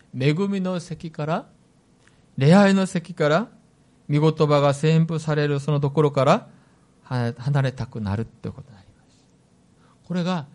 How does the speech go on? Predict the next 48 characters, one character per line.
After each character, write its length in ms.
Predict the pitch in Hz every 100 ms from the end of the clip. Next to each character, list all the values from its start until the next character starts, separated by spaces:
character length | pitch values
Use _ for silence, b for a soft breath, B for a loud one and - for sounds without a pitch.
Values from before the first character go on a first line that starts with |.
| _ _
自 180 | - 175
分 60 |
は 100 | 190
意 120 | 147 139
図 180 | 185
し 80 | 180
て 180 | - 196
る 100 | 180
ん 40 |
じ 60 | 135
ゃ 40 |
な 120 | 117 135
い 40 |
ん 40 |
で 100 | 127
す 80 | 113
け 100 | 123
ど 60 | 117
も、 60 |
自 180 | 113 - -
然 180 | 185 247
に 120 | 226
そ 120 | 170
う 40 |
い 20 | 151
う 40 | 110
ふ 60 |
う 20 |
に 80 | 95
流 100 | 135
れ 60 | 160
て 140 | 131
し 180 | - 110
ま 120 | 113
う 60 | 135
ん 100 | -
で 100 | -
す。 220 | - _ _ _ _ _ _ _ _ -
こ 60 |
れ 40 | 202
は 20 |
私 320 | 147 175 190
の 100 | 165
心 380 | 120 117 147 151
な 100 | 101
ん 80 | 95
で 80 | 95
す。 160 | -